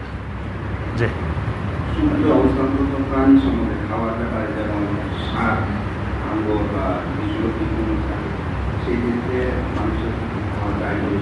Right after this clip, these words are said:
Speaker 2: কি?
Speaker 1: এই ব্যাপারে আহলুল এলেমদের একতলাফ আছে। আহলুল এলেমদের মধ্যে সংখ্যাগরিষ্ঠ আহলুল এলেমদের মত হলো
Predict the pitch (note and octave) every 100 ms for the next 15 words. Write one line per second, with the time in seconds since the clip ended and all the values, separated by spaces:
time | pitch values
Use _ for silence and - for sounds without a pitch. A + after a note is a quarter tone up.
0 | - C#3+ C#3 C#3+ C3+ D3 D#3 F3 D#3+ C#3+
1 | C#3+ D#3+ D3+ C#3 D3 D3 E3+ D#3+ - B2
2 | A#2 A#2 G2+ - - - - A2+ A#2+ C#3+
3 | C3+ C3 C#3+ D3+ D#3 D#3 E3 - D3 C#3+
4 | C#3+ D#3+ D#3+ - - E3 C3+ C3+ C#3+ C#3
5 | C3+ C#3 D3 C#3 C3 D3 D3+ E3+